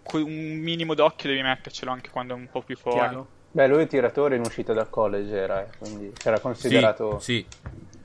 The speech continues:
Speaker 3: Quindi magari ha avuto un anno o due giù per i suoi motivi, ma è possibile che torni oltre il
Speaker 4: Sì.
Speaker 3: trentacinque
Speaker 4: Sì,
Speaker 3: serenamente.
Speaker 4: sì.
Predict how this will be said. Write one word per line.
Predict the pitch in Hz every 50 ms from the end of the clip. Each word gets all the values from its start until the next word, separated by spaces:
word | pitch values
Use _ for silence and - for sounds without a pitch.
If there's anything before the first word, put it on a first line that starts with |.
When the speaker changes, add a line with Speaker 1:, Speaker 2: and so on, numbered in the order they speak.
| - -
Speaker 3:
Quindi | 143 135 131 131
magari | 123 120 120 131 135
ha | 147 143
avuto | 139 139 127 131
un | 123 120
anno | 123 123 123 123 120
o | 117
due | 117 120 127 127 120
giù | 110 120 131 123
per | 127 120 113
i | 110
suoi | - - 123 117
motivi, | 117 120 110 - - 131 156 165 139
ma | 117 107
è | 104
possibile | - 107 - - 120 117 120 117 -
che | 117 101
torni | - 117 110 110 110 110 110
oltre | 110 110 98 - 107 107
il | 101
Speaker 4:
Sì. | -
Speaker 3:
trentacinque | 110 107 101 - 107 107 - 110 107 104 - 110
Speaker 4:
Sì, | -
Speaker 3:
serenamente. | - 110 104 107 104 123 143 -
Speaker 4:
sì. | 107 107 107 98